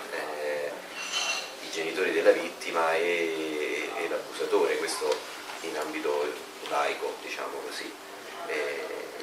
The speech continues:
invece in ambito ecclesiastico c'è un altro problema, perché molto spesso succede che, eh, i,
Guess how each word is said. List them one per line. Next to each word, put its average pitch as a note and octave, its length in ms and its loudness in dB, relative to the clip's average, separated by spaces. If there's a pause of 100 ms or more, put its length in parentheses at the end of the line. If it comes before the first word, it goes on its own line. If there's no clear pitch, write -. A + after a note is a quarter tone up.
(1700)
invece - 200 -4
in F2 60 0
ambito F#2 280 2
ecclesiastico G2 720 4
c'è - 140 -2
un E2+ 60 0
altro - 240 0
problema, B2 460 2
perché - 260 0
molto G2+ 260 -4
spesso F#2 520 0
succede - 580 2
che, E2 260 4 (800)
eh, D2 400 2 (1120)
i, - 140 -6